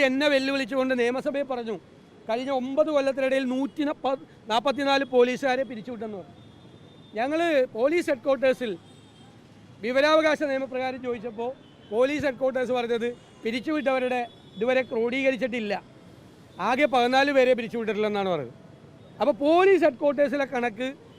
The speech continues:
ഇതുവരെ പിരിച്ചുവിട്ട ആളുകളുടെ പേര് നമ്പർ പതിനാലും. മുഖ്യമന്ത്രി നിയമസഭയിൽ പറഞ്ഞത് നൂറ്റി നാൽപത്തിനാല് ആകുന്നത് എങ്ങനെയാണ്? അപ്പോൾ സർവീസിൽ നിന്ന്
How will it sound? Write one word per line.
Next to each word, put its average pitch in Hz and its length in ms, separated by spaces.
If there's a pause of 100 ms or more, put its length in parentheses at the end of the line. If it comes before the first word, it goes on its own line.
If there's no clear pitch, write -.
(160)
ഇതുവരെ 311 280 (100)
പിരിച്ചുവിട്ട 269 420 (120)
ആളുകളുടെ 247 440
പേര് 226 240 (300)
നമ്പർ 240 280 (100)
പതിനാലും. 233 460 (480)
മുഖ്യമന്ത്രി 311 560
നിയമസഭയിൽ 262 560
പറഞ്ഞത് 247 300 (340)
നൂറ്റി 302 340
നാൽപത്തിനാല് 269 600
ആകുന്നത് 254 300
എങ്ങനെയാണ്? 240 360 (760)
അപ്പോൾ 254 140 (100)
സർവീസിൽ 311 520
നിന്ന് 294 140